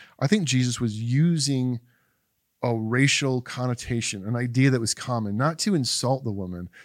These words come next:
but actually to demonstrate something to his followers. For while they were all probably happy to hear him put her down, right? They were probably cheering, like, "Yeah, Jesus, you get her, you put her in her place." What came next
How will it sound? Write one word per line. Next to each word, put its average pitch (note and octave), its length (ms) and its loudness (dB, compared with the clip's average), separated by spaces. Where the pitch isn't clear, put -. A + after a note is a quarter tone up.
but D3 120 0
actually A3 380 0
to F#3+ 100 -6
demonstrate B2 640 0
something G2 500 -6
to A2+ 100 -6
his G2+ 120 -6
followers. E2 580 -10
For D3+ 120 2
while C#3+ 200 2
they E3 160 6
were F#3 160 2
all D#3 200 2
probably D3+ 580 0
happy C3 640 -2
to D3 140 -2
hear B2+ 600 0
him C3+ 200 4
put C#3+ 140 2
her C#3+ 60 -2
down, D3 400 -2
right? C#3+ 200 -6
They F3 120 4
were G#3 100 4
probably D3+ 600 0
cheering, A#3 500 2
like, E3 120 -10
"Yeah, B3 360 -2
Jesus, A#3+ 480 -2
you B3+ 160 -10
get A3 300 -4
her, A#3 80 -8
you A#3 80 -2
put A3 220 0
her A3 60 -4
in A3 60 -2
her G#3+ 60 -6
place." G#3+ 640 2
What D3+ 320 -2
came D#3+ 380 2
next B2+ 600 -4